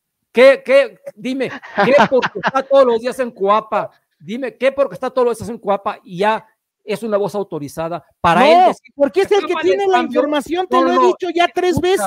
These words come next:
Speaker 2: veces.
Speaker 1: Mira.
Speaker 2: Tres veces te lo dije ya.
Speaker 1: No, mira, escúchame. Eh, una cosa es que él esté ahí y otra cosa es que él sea la voz autorizada para decir que él, él dice que está bien el cambio. Carajo,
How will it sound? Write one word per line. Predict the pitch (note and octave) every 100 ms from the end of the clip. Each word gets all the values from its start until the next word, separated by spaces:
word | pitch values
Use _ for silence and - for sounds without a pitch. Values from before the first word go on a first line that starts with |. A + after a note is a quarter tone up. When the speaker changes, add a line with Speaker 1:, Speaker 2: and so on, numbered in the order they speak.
| F4+
Speaker 2:
veces. | C#4+ E3+ - _ _ _
Speaker 1:
Mira. | A3+ A#3+
Speaker 2:
Tres | D#4+ G4 F4
veces | F#4+ F#4+ G4+
te | E4+
lo | D#4
dije | D#4+ E4+ E4+
ya. | E4 F4 F4+ F4+ F3+ _
Speaker 1:
No, | - F#3+ G#3 A#3+ A#3+
mira, | F3+ G3+ E3 -
escúchame. | D3+ - A#3+ F3 D3 - _ _ _ B3
Eh, | B3+
una | C4+ D#4
cosa | C#4+ C4+ C4
es | A3
que | -
él | B3
esté | B3 - G#3
ahí | G3 A#3 B3+ _
y | F#3+
otra | A3 A3+
cosa | A3+ A3 G#3+
es | -
que | A3
él |
sea | G3+ A3+
la |
voz | G#3 G#3
autorizada | G#3 F3 E3 F3+ G3+ A#3+
para | E3+
decir | D#3 G#3+ G#3 _ _
que | - F3 A#3+
él, | C#4+ - _ _
él | G#3 G#3+ D#4 C4+ _
dice | F3 A#3+ C4+ B3+
que | D#3
está | - G3
bien | G3+
el | G3
cambio. | - F#3+ F3+ _ _ _ _ _ _ _ _ _
Carajo, | D#3+ G#3 C4+